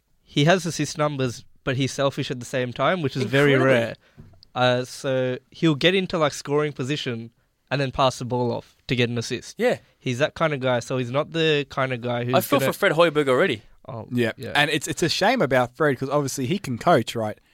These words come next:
Speaker 3: But the problem is the Bulls have given him teams that are dysfunctional,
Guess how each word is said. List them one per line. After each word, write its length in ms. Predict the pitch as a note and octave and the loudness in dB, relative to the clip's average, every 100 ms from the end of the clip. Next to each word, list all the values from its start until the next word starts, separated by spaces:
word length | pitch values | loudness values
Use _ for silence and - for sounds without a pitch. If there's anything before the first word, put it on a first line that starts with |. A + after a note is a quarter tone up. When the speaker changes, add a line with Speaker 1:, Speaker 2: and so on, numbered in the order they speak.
| _ _ _ - | _ _ _ 0
Speaker 3:
But 240 | C3+ C3+ | 2 2
the 80 | C3 | -4
problem 460 | - F#3 F3 C#3+ C#3+ | -2 0 0 0 0
is 200 | D3 A#2 _ _ - | 0 -2 _ _ -10
the 80 | C3+ | -10
Bulls 560 | G#2+ C#3+ E3+ G3 D3+ | -6 0 2 2 0
have 380 | - C3+ A#2+ A2+ _ _ A#2 | 0 -2 -2 -6 _ _ -14
given 300 | G#2+ D3+ D3+ | -4 -4 -2
him 180 | B2 B2+ | -4 -6
teams 720 | - - C#3+ C#3+ G2 G2 - - _ _ | -6 -4 0 0 -2 -8 -10 -14 _ _
that 120 | B2+ | -4
are 60 | A#2+ | -4
dysfunctional, 880 | A2+ A2 - D#3 D#3+ D#3 D3+ D3+ D3 | -2 -6 0 0 0 -4 0 2 0